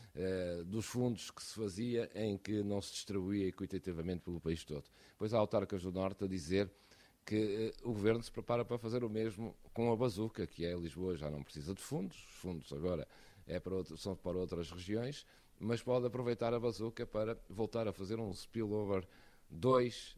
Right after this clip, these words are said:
eh, em relação àquilo que pode ser a distribuição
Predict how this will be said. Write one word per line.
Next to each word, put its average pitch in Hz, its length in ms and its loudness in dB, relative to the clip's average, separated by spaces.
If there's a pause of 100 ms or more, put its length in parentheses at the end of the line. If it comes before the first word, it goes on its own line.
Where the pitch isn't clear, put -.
(120)
eh, 98 280 2 (120)
em 101 160 2
relação 95 600 0
àquilo 85 380 -2
que - 140 -12
pode 85 180 0
ser 90 160 -2
a 90 40 0
distribuição 90 720 -4